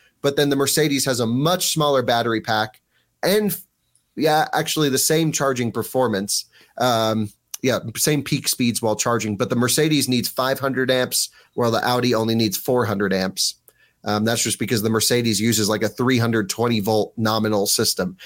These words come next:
which also shows that, like, high voltage isn't needed for massive efficiency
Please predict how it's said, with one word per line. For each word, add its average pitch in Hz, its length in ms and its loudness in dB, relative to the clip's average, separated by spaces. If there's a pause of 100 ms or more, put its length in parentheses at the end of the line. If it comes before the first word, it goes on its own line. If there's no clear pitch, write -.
(140)
which 147 240 0
also 175 320 4
shows 151 300 2
that, 135 160 2
like, 123 300 0
high 143 220 0
voltage 135 600 0
isn't 131 340 2
needed 117 400 2
for 123 140 -2
massive 110 400 0
efficiency 104 680 -2